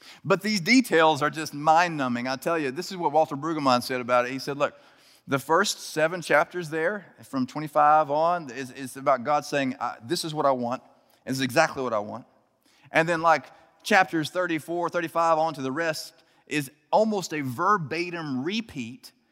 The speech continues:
but this time Moses is doing it. And pulling it off. In other words,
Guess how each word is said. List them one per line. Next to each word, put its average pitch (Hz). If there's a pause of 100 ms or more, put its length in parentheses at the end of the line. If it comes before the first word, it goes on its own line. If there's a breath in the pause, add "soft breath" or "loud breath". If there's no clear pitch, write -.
(300)
but 143
this 175
time 143
Moses 147
is 127
doing 135
it. - (920)
And 127
pulling 160
it 143
off. 151
In 123
other 139
words, 127